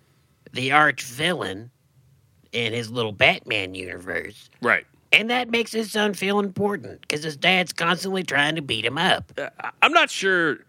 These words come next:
Speaker 2: that it's possible to not hate your teenage son. Um,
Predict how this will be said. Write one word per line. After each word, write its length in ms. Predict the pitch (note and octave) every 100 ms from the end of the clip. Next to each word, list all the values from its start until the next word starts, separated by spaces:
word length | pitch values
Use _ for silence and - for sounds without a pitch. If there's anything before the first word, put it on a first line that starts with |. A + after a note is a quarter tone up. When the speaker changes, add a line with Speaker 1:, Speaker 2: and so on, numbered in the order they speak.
| - _
Speaker 2:
that 140 | B2 C#3
it's 120 | C3
possible 500 | - D#3 C3+ B2+ C#3
to 80 | A#2
not 260 | A#2+ A#2+ A2
hate 360 | A#2+ G#2 -
your 240 | G2+ G2 F2+
teenage 520 | - A2+ F#2 D#2 -
son. 280 | - D#2+ - _ _ - - - _ -
Um, 400 | A2 G#2+ G#2